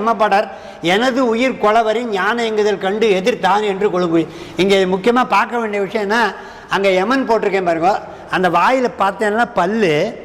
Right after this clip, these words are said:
அவர் அருணகிரிநாதர் எப்படி எழுதியிருக்காருன்னா, இறுகிய சிறுபிறை, இறுகியனா இறுக்கமா இருக்கக்கூடிய சிறு பிறை, பிறைனா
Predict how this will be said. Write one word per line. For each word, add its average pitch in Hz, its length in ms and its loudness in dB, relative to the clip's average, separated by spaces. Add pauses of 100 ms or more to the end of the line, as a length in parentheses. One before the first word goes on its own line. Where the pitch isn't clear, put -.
(520)
அவர் 170 220 2
அருணகிரிநாதர் 220 580 4
எப்படி 247 180 2
எழுதியிருக்காருன்னா, 196 460 2 (160)
இறுகிய 247 400 2 (120)
சிறுபிறை, 208 400 0 (680)
இறுகியனா 247 580 2 (140)
இறுக்கமா 262 440 -2
இருக்கக்கூடிய 214 380 0 (100)
சிறு 240 180 2 (120)
பிறை, 202 260 4 (400)
பிறைனா 214 320 2